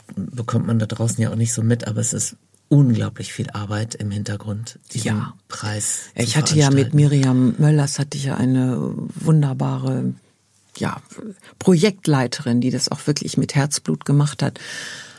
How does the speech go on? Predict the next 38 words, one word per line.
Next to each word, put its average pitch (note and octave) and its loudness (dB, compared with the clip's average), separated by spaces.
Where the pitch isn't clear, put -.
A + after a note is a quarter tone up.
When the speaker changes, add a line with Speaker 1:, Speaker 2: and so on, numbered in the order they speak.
Speaker 2:
Aber E3 -2
es, - -4
aber - -6
es D#3+ -6
ist - -8
eben D3+ -2
so, C#3+ -4
also D3+ -6
mit D#3 -2
diesem E3+ -2
Geld G3 -2
und F3 -6
ich - -14
wollte D3 -10
auch - -18
nicht - -6
mehr D3 -2
betteln D3 -2
gehen. B2 -2
Es - -2
ist F#3+ 0
ja, F3 4
man F#3+ 4
fühlt C4 0
sich A3 2
ja G3+ 4
wirklich, B3 0
man, G3+ 4
Speaker 1:
Mhm. G3 4
Speaker 2:
man G3 2
kommt B3 2
ja A3+ 4
ständig A3+ 4
an G#3 4
und G3+ 4
bettelt G#3+ 2
irgendwo D3 2
und D#3+ -2